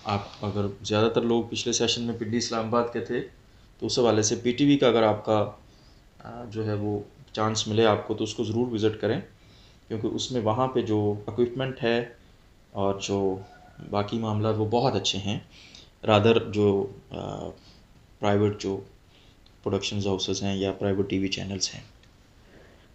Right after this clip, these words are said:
ये हम बात कर चुके हैं जी, पीसीआर,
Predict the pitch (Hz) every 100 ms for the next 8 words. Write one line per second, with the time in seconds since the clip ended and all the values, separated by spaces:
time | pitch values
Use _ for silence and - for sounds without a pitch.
0 | - - _ _ - - - - _ _
1 | - - - - - - - - - -
2 | - - - - - _ _ _ _ -
3 | - - - - - 127 135 127 127 127
4 | 139 135 143 151 143 147 143 113 - 135
5 | 135